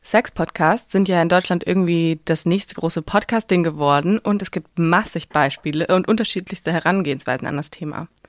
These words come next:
Caitlin Prest und ihr Team von The Heart produzieren meiner Meinung nach einen der besten Podcasts überhaupt und leider beginnt meine kurze Vorstellung mit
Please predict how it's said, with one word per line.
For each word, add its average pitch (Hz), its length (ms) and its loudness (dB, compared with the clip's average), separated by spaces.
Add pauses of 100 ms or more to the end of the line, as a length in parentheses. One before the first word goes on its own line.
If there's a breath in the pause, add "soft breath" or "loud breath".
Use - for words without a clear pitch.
(1040 soft breath)
Caitlin 185 340 2
Prest 170 340 2
und 175 140 0
ihr 165 80 -4
Team 185 220 -2
von 160 200 -2
The 147 120 -4
Heart - 340 0 (160)
produzieren 165 500 0
meiner 185 220 4
Meinung 160 300 0
nach 170 340 -2
einen 175 220 2
der 165 80 0
besten 180 440 0
Podcasts - 420 -6
überhaupt 156 520 2 (680 loud breath)
und 196 500 4
leider 160 520 2
beginnt 208 340 -2
meine 180 200 2
kurze 180 260 -6
Vorstellung 175 640 0
mit 170 240 -6